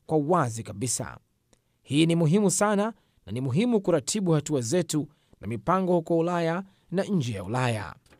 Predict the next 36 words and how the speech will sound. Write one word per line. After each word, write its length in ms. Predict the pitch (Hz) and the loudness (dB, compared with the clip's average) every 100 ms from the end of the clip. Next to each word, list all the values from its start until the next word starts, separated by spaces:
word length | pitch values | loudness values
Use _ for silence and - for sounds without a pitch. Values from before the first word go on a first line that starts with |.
| _ _ | _ _
Shirika 480 | - 107 156 160 156 | -14 -4 -2 2 2
la 120 | 143 | 2
Afya 240 | 160 156 | 0 0
Duniani 360 | 151 147 160 185 | 0 2 4 4
linasema 480 | 165 151 190 170 156 | 2 0 0 2 2
mlipuko 400 | 143 139 - 170 | 0 -4 -4 0
wa 60 | |
Ebola 420 | 139 165 180 143 117 _ _ _ | 2 4 6 4 -2 _ _ _
tayari 440 | - 107 143 165 175 | -6 0 2 4 4
umewaambukiza 640 | 165 160 156 - 196 170 | 4 2 0 0 0 2
takriban 680 | - - 196 190 185 170 120 | 0 -2 0 2 4 2 2
watu 420 | 170 180 180 175 | 2 2 0 -2
elfu 380 | 165 160 - 165 | 2 0 0 -6
tisa 500 | - 226 190 196 156 - _ _ - | -4 -4 -2 -2 -2 -6 _ _ -8
na 160 | 123 | -6
kuua 400 | - - 214 220 | -4 -2 2 6
watu 500 | 160 165 160 - 160 147 | 8 6 2 -4 -6 -4
elfu 260 | 147 - | -4 -4
nne 260 | 175 135 113 | -4 -4 -4
na 80 | 131 | -4
mia 200 | 127 80 | -4 -6
tano. 420 | - 139 135 95 - _ _ _ - | -4 -2 -2 -4 -12 _ _ _ -8
Linasema 460 | 127 139 220 202 | -4 0 2 4
ni 80 | 190 | 2
kesi 280 | 190 170 196 | 2 2 4
mbaya 240 | 185 180 | 4 4
sana 380 | 175 170 98 - _ _ _ _ - | 2 -2 -4 -12 _ _ _ _ -6
na 100 | 127 | -4
huenda 460 | 113 190 240 208 | 2 2 4 2
maambukizo 600 | 170 160 143 - 196 147 | 2 0 -2 -2 0 2
yakafikia 560 | 160 - 123 - - 160 | 0 -2 -8 -8 -2 2
watu 300 | 147 160 160 | 2 2 0
elfu 220 | 143 156 | -2 -2
kumi 240 | - 190 156 | 0 2 2
kwa 160 | 147 | 2
wiki 380 | 202 - 117 - | 2 0 -8 -10